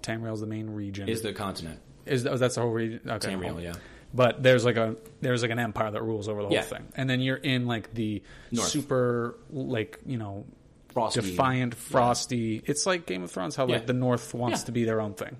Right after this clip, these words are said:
Speaker 2: Yeah, and so Skyrim for the Nords, and it's just, it's great. It's so good.
Speaker 1: Yeah.
Speaker 2: Yeah.
Speaker 1: If you haven't played it,
Speaker 2: Yeah.
Speaker 1: and you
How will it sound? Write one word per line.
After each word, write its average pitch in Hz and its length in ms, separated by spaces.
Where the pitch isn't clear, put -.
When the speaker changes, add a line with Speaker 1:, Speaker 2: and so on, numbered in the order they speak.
Speaker 2:
Yeah, 90 200
and 95 180
so 87 220
Skyrim 107 480
for 107 100
the 101 100
Nords, 123 580
and 98 240
it's 90 200
just, - 500
it's 113 100
great. 123 380
It's 95 120
so 110 240
good. 85 420
Speaker 1:
Yeah. - 180
Speaker 2:
Yeah. 82 240
Speaker 1:
If 123 120
you 127 80
haven't 143 240
played 143 260
it, 113 180
Speaker 2:
Yeah. - 160
Speaker 1:
and 123 80
you 113 420